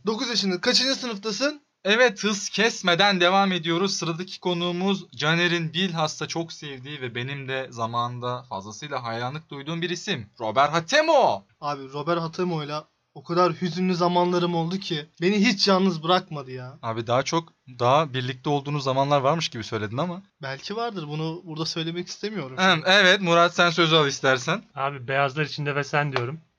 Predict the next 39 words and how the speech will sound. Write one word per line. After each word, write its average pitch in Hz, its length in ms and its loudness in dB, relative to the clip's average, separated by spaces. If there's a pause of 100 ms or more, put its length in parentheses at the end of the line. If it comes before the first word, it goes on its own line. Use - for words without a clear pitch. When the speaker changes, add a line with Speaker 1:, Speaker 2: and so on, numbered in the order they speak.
(200)
Speaker 3:
Yani 120 200 -6
başka 135 300 -2
da 147 80 -2
bir 123 40 -10
şey 151 200 -4
demiyorum 147 300 -2
Ro-, 127 140 -6
Robert 143 240 0
Atama 135 300 -2
için. 156 340 -8 (140)
Adını 165 260 0
hep 175 160 0
Robert 202 280 2
sanıyordum 175 320 0
ama 196 160 2
Robert'miş. 170 720 0
Ben 147 180 -4
de 151 40 -2
yeni 156 180 0
öğrendim. 127 460 -2 (120)
Ya, 127 140 -6
bu 151 60 -10
podcast 196 400 -2
bana 180 160 2
her 185 80 4
gün 175 140 0
bir 160 60 -6
şeyler 170 220 2
öğretiyor. 131 460 -2
Garip 151 260 -4
bir 139 80 -12
podcast 120 420 -8
oluyor. 120 320 -6 (140)
Speaker 2:
Evet, 143 240 0
bu 170 160 4
arada 220 440 2 (140)
bugün 190 440 -2 (280)
Zeynep 139 540 0
Kasalili'nin 160 840 -4